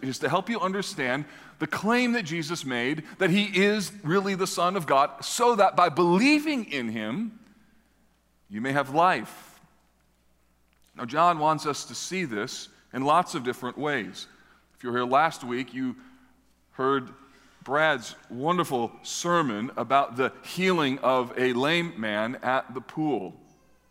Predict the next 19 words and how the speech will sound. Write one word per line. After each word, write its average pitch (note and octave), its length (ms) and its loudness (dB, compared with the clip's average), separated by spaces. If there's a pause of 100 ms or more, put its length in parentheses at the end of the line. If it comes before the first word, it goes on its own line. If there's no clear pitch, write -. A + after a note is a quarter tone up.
(720)
The C#3+ 380 0 (400)
text - 480 0 (180)
ended E3 600 2 (560)
in D#3 160 2
verse D#3+ 360 2
seventeen, D3+ 1000 -2 (1040)
where D3+ 160 2
John F#3 560 4 (220)
records E3+ 540 2
Jesus' D#3 560 -4
words F3+ 420 2
as C3+ 200 0
saying, E3+ 380 0 (220)
"My E3+ 300 4
Father G#3 520 4
is E3 220 0
working F3 520 -2
until D#3 440 -2
now, D3 500 0